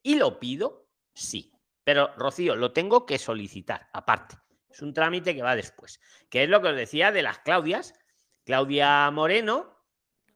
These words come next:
eh, le hizo la estancia a su marido, por cierto, para estudiar inglés,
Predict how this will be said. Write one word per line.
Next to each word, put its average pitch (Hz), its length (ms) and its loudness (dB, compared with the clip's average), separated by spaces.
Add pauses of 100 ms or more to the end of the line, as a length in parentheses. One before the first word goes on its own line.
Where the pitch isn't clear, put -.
(140)
eh, 131 380 -6
le 120 160 0
hizo 139 340 -2
la 143 500 0
estancia 175 680 -2
a - 80 -14
su 98 160 -16
marido, 123 600 -2 (440)
por 80 160 -20
cierto, 170 300 -4
para - 100 -18
estudiar 107 400 -10
inglés, 262 500 6